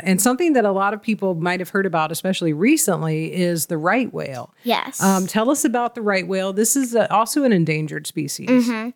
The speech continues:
Speaker 2: Yes. So right whales come to Tybee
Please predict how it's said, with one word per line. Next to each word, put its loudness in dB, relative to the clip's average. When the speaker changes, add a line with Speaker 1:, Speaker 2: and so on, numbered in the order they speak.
Speaker 2:
Yes. -6
So 4
right 2
whales 2
come 2
to 4
Tybee 2